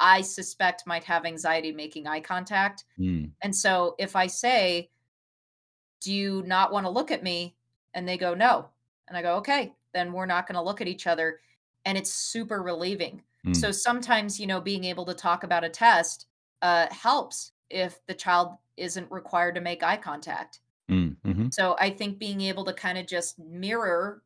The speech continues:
Speaker 1: or meet those behavioral needs where they're at, uh, a-, a-, that decreases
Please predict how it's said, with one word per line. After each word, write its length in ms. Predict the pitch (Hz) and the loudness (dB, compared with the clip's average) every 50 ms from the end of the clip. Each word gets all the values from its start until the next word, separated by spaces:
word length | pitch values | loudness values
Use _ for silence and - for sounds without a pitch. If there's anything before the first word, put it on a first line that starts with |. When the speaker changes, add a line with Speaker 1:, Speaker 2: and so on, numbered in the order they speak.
| _ _ | _ _
Speaker 1:
or 300 | _ - 175 175 170 165 165 | _ -4 -2 0 0 0 -2
meet 480 | 170 170 180 190 202 214 202 - _ _ | -4 -6 -6 -4 -4 -4 -6 -10 _ _
those 260 | 190 185 175 170 - | -6 -6 -6 -8 -8
behavioral 600 | - 180 180 180 185 175 170 175 180 180 175 175 | -10 -12 -10 -8 -8 -8 -6 -6 -6 -6 -6 -6
needs 300 | 170 175 175 180 - - | -6 -8 -10 -10 -10 -10
where 100 | 165 165 | -10 -8
they're 180 | 165 160 160 156 | -6 -4 -2 2
at, 360 | 175 254 269 214 208 208 - _ _ _ _ _ _ _ _ _ | 4 4 4 4 2 0 -4 _ _ _ _ _ _ _ _ _
uh, 340 | - 175 170 170 170 170 165 - - - | 4 6 6 8 6 6 4 0 -6 -8
a-, 200 | - 185 170 - _ - | -6 -6 -6 -6 _ -8
a-, 140 | 175 - 175 170 | -8 -8 -4 4
that 360 | 196 190 202 190 - 185 - | 6 6 6 6 2 -4 -10
decreases 920 | - 196 208 208 - - 202 196 196 196 - 190 180 175 - - - | -8 -8 -8 -8 -8 -6 -6 -6 -4 -6 -6 -6 -6 -6 -8 -10 -12